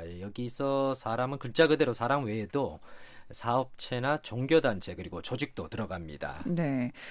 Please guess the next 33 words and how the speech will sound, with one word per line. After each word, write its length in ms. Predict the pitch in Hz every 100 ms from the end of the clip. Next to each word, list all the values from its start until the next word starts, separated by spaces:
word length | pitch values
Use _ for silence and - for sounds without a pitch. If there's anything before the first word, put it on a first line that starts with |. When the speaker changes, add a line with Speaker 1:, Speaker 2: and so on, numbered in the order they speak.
| - -
Speaker 2:
부담을 400 | 226 226 277 277
주지 240 | 240 233
말라는 460 | 190 143 208 196 160
게 420 | 139 156 160 - -
구체적으로 580 | - 240 226 202 208
어떻게 400 | 190 175 - 269
하지 240 | 269 302 311
말라는 480 | 180 170 196 190 175
건지, 320 | 160 151 175
뭐, 160 | 151
쉽게 220 | - - 220
이해가 280 | 180 202
안 120 | 147 139
되네요. 260 | 127 143 277 - - - -
Speaker 1:
그러니까 260 | 151 156
부담을 840 | 143 131 175 185 185 185 180 170 165
준다는 340 | 156 156 151
말은 380 | 147 147 147 151
정부가 720 | - 131 143 160 120 104 156 135
이래라 540 | 123 139 180 185 170
저래라 400 | 143 135 135 127
하는 240 | 143 147
것을 260 | 123 - -
뜻한다고 560 | - - - 135 113 104
보면 220 | 135 127
될 160 | 135
텐데요. 580 | 123 104 127 151 104 90
가령 340 | 95 117 135 127 - - - - -
어떤 320 | 120 117 147
사람이 640 | 139 139 135 135 139 139 127
자기가 380 | - 123 156 151
가진 260 | 143 143
종교적 480 | 135 120 131 139 151